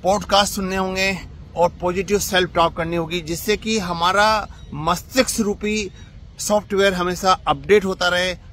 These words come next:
हमेशा positive, अ, positivity बढ़ाता रहे और positivity बढ़ाकर हम अपने जीवन में वो सब लक्ष्य प्राप्त कर सकते हैं जिनकी हमने कल्पना की थी। हमारे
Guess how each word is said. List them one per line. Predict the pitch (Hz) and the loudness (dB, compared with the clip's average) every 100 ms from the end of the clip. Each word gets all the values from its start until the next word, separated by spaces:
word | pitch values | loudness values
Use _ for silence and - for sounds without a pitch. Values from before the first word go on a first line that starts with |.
| - | -8
हमेशा | 170 175 190 | -6 -2 -2
positive, | - 175 180 202 220 233 233 175 - - - - - | -2 -2 -2 -2 0 0 0 -6 -18 -20 -20 -6 2
अ, | 151 156 | 6 6
positivity | 147 170 190 185 208 190 | 2 0 -2 0 0 0
बढ़ाता | 180 165 160 190 | 2 2 2 0
रहे | 185 196 202 - - - - - | 0 -2 -4 -8 -18 -20 -12 -2
और | 165 180 185 165 - - - - | 2 4 2 -2 -14 -18 -18 -8
positivity | 175 180 190 202 220 196 175 196 | -8 -8 -6 0 2 2 0 2
बढ़ाकर | 175 175 180 196 190 | 4 4 2 0 0
हम | 156 180 185 185 147 | -2 -4 -4 -6 -10
अपने | 147 170 | -10 -12
जीवन | 131 175 202 | -4 -2 0
में | 196 202 202 - - - | 0 -2 -2 -6 -16 -8
वो | 170 | -6
सब | 175 202 170 | -2 -2 0
लक्ष्य | 180 - | 0 0
प्राप्त | 165 165 160 | 0 0 0
कर | 165 | -4
सकते | 156 - 170 | -4 -8 -8
हैं | |
जिनकी | 156 156 165 | -6 -8 -6
हमने | 156 156 | -4 -2
कल्पना | 147 123 143 | -2 -2 -4
की | 127 135 | -6 -8
थी। | - 113 - - - - - - - - - | -10 -12 -12 -18 -18 -18 -16 -16 -16 -12 -6
हमारे | 175 208 240 254 247 220 | 2 6 8 6 4 0